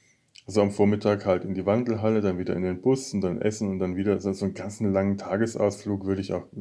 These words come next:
jetzt gar nicht machen wollen, aber geht ja gar nicht durch die Unterbrechung mit dem Mittagessen und ich habe mich auch nicht abgemeldet und ich habe jetzt auch nicht vor.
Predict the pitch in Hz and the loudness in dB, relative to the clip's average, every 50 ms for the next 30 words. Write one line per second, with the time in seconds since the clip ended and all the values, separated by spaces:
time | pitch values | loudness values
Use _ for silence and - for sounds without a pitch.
0 | 95 - 98 - - - 92 92 92 92 90 95 101 101 110 101 92 90 90 90 | -8 -8 -10 -12 -8 -6 -4 -4 -4 -2 -2 -4 -4 -4 -4 -6 -4 -2 0 0
1 | 92 95 98 90 98 92 80 - - - - - - 104 101 98 90 87 85 82 | 0 -2 -2 0 0 -2 -2 -4 -10 -16 -14 -4 -4 0 0 0 0 0 -2 -4
2 | 82 85 - - 90 - - 87 - 90 90 85 - - 87 - - 90 90 87 | -4 -8 -8 -10 -10 -8 -6 -6 -4 -4 -4 -6 -6 -8 -10 -8 -8 -8 -8 -8
3 | - 92 87 90 92 92 95 95 - 87 - - - 76 - 98 - 90 87 92 | -8 -8 -8 -8 -6 -6 -8 -6 -6 -10 -10 -10 -10 -10 -10 -10 -12 -10 -10 -10
4 | 87 87 87 87 85 - - 101 98 - - 101 98 95 92 92 92 92 92 92 | -10 -8 -10 -10 -10 -6 -6 -6 -6 -4 -4 -4 -2 0 0 -2 -2 -4 -6 -6
5 | 90 - - 82 - - - - - - 85 82 - - - - 95 95 101 104 | -8 -10 -12 -10 -10 -16 -12 -12 -12 -12 -12 -16 -18 -14 -4 -2 0 0 0 -2